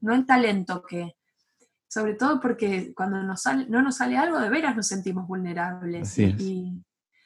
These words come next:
Speaker 1: eh, el otro día alguien me decía que en Japón, eh, nadie diría que es malo en matemática,
Speaker 2: Mm.
Speaker 1: porque los otros lo mirarían y dirían, "Bueno, seguí trabajando, algún día te va a salir",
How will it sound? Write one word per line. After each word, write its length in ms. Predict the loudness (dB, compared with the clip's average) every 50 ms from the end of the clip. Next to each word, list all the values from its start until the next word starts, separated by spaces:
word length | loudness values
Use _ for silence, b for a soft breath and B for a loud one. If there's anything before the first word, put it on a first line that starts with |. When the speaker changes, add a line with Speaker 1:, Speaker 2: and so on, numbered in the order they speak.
| _ _ _ _ _ _
Speaker 1:
eh, 320 | -8 -6 -6 -4 -6 -4 -2 -2
el 100 | 0 0
otro 160 | 0 2 4 4
día 100 | 6 6
alguien 160 | 4 4 2
me 80 | 2
decía 300 | 0 -2 -2 -2 -4 -2
que 80 | -2 -4
en 60 | -6
Japón, 580 | -4 -4 -4 -4 0 2 2 2 4 2 0 -2
eh, 320 | -6 -6 -6 -6 -6 -8 -10
nadie 320 | -4 -2 0 2 2 2 2
diría 340 | 0 -2 -2 -2 -2 -2 -4
que 100 | -6 -14
es 60 | _ -10 _
malo 320 | 0 4 4 4 4 2
en 100 | -2 0
matemática, 840 | 0 -2 -2 -2 -6 -6 -6 -8 -8 _ -18 -8 -4 -2 -2 -2 -2 _ _ _ _ _ _
Speaker 2:
Mm. 220 | -6 -6 -4 -4
Speaker 1:
porque 400 | -4 -4 -6 -4 -4 -4 -4 -2
los 180 | -4 -4 -4 -4
otros 220 | -4 0 2 2
lo 140 | 4 4 2
mirarían 460 | 2 0 0 0 -2 0 4 4 4
y 60 | 4 2
dirían, 380 | 0 -2 -2 -2 -4 -4 -4 -4
"Bueno, 380 | -4 -4 -4 -4 -4 -6 -8
seguí 240 | -10 -6 -6 -2 2
trabajando, 480 | 4 4 4 4 6 6 6 6 6 4
algún 160 | 2 2 4
día 140 | 4 10 12
te 80 | 12
va 80 | 12 12
a 40 | 12
salir", 440 | 10 10 10 10 10 8 8 8